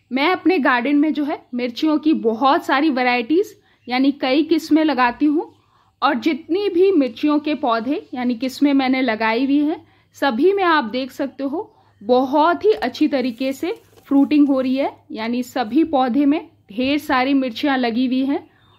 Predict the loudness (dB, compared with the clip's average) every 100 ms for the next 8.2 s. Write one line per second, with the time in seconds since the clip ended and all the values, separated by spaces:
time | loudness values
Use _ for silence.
0 | _ -2 0 0 0 2 0 2 2 2
1 | 0 0 0 0 -2 -4 -6 _ _ _
2 | _ _ _ -6 -2 4 4 4 0 0
3 | -2 -2 -2 0 0 0 0 -2 -8 _
4 | _ _ _ _ _ _ _ _ _ _
5 | _ _ -20 -20 _ _ 0 2 2 4
6 | 4 2 0 0 0 2 2 2 -2 -6
7 | -6 -4 0 -2 0 -2 0 0 0 -2
8 | -2